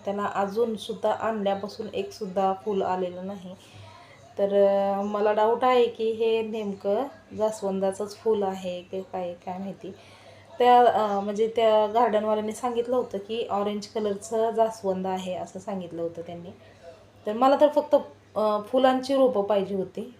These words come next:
त्यामुळं मी म्हणले की कोणतंही रोप असलं तरी चालेल, पण फुलांची रोपं पाहिजे. तर already माझ्याकडं मोगरा-, मोगऱ्याचं रोप होतं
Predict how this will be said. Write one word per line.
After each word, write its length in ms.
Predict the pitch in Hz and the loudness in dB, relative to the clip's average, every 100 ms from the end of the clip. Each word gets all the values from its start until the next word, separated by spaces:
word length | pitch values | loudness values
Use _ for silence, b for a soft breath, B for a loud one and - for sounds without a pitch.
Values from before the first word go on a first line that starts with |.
| - - | -18 -6
त्यामुळं 500 | 196 202 208 208 214 | -4 -4 -4 -4 -6
मी 220 | 214 214 | -6 -8
म्हणले 300 | 208 208 202 | -8 -6 -6
की 120 | 202 | -6
कोणतंही 500 | 226 233 214 214 208 | -2 0 0 -4 -2
रोप 200 | 214 208 - - | -2 -2 -6 -10
असलं 280 | 190 - 185 190 | -10 -6 -6 -4
तरी 120 | 202 | -4
चालेल, 320 | 202 202 170 - B B B B - | -2 -2 -4 -10 B B B B -6
पण 100 | 247 | -4
फुलांची 460 | 247 269 240 226 | 2 4 4 4
रोपं 280 | 226 214 170 | 2 2 -2
पाहिजे. 380 | 175 175 170 180 185 | -4 -4 -4 -6 -2
तर 120 | 202 202 B B B - | -2 -2 B B B 2
already 340 | 240 247 247 | 6 8 8
माझ्याकडं 320 | 247 240 233 | 6 2 0
मोगरा-, 580 | 233 269 233 220 214 190 | 2 4 6 6 6 2
मोगऱ्याचं 560 | 214 233 214 208 202 220 | 2 2 2 0 0 0
रोप 200 | 214 - | 0 2
होतं 340 | 240 240 214 | 2 2 -2